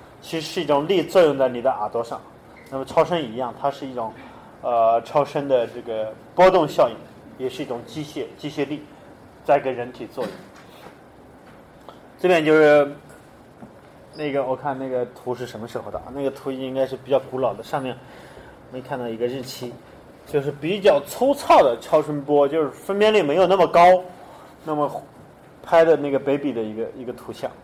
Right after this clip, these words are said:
对吧？就是胎儿的这个超声成像，这么一个，一个图。那么它的基本的原理就是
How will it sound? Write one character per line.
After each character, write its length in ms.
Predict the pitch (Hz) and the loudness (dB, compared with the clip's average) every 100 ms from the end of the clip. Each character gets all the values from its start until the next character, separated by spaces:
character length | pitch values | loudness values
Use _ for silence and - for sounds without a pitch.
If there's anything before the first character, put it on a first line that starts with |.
| - - - - - - | -20 -20 -20 -20 -20 -12
对 60 | |
吧？ 140 | 110 107 - - - - | -10 -10 -16 -20 -20 -12
就 80 | 127 | -10
是 240 | 127 131 135 - - | -6 -8 -8 -14 -6
胎 260 | - 196 | 6 8
儿 200 | 190 123 | 8 6
的 180 | 120 113 - - - - - - - - | 0 -2 -4 -18 -20 -20 -20 -20 -20 -20
这 60 | 131 | -14
个 100 | 123 | -10
超 180 | - 139 | -2 -2
声 160 | 139 | -2
成 180 | 120 107 | -8 -14
像， 120 | 104 113 - - - - - - - - - - | -12 -14 -16 -20 -20 -20 -20 -20 -20 -20 -20 -20
这 80 | - | -18
么 100 | 113 | -16
一 120 | 107 | -16
个， 80 | 107 | -16
一 160 | 85 107 | -16 -14
个 100 | 110 | -16
图。 60 | - 101 - - - - - - - - - - - - - - - - - - - - - - - - - - - | -16 -18 -18 -18 -20 -18 -18 -20 -20 -20 -20 -20 -20 -20 -20 -20 -20 -20 -20 -20 -20 -20 -20 -20 -20 -20 -20 -14 -2
那 80 | 247 | -2
么 80 | |
它 200 | - - | 2 4
的 140 | - 381 | 6 4
基 140 | - 285 | 2 0
本 160 | 202 | 0
的 160 | 147 139 | 2 0
原 300 | 135 127 196 | 4 2 2
理 140 | 151 | -2
就 180 | 117 143 | -4 -8
是 320 | - 139 131 | -6 -6 -6